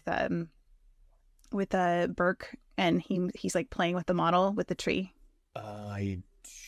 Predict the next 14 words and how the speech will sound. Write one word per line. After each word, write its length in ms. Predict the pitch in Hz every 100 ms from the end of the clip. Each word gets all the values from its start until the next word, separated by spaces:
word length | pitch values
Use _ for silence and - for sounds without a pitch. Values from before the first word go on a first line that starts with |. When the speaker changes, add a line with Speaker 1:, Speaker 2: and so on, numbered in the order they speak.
| - - - - - - - - - - - - - - - - - _ - - _
Speaker 1:
You 60 | - - - - - - 220
Speaker 2:
This? 220 | - 240
Speaker 1:
might 160 | 226
just 140 | 311 -
be 40 |
able 80 | 202
to, 140 | 185 - _ _
yes, 440 | 196 196 143 - -
that 220 | 190 -
one. 220 | 175 - - -
Okay. 320 | 196 185 - _ - - - - - - _
So 680 | - 226 220 220 214 214 - _
let 240 | 185 214 247
me, 340 | 240 226